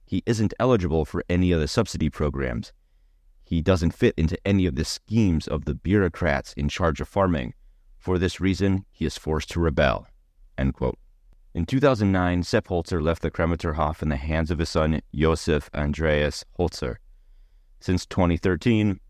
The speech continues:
Sepp Holzer lives on his new farm, the Holzerhof farm, in Burgenland, Austria. Sepp is currently eighty-one years old.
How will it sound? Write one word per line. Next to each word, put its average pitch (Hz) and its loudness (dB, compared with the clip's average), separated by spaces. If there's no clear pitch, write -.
Sepp 101 0
Holzer 92 0
lives 82 0
on 82 0
his 85 -4
new 151 4
farm, 67 -2
the 123 0
Holzerhof 92 -4
farm, 58 -2
in 73 -2
Burgenland, 90 2
Austria. - -4
Sepp - 0
is 76 -4
currently 85 0
eighty-one 78 2
years 78 0
old. 62 -2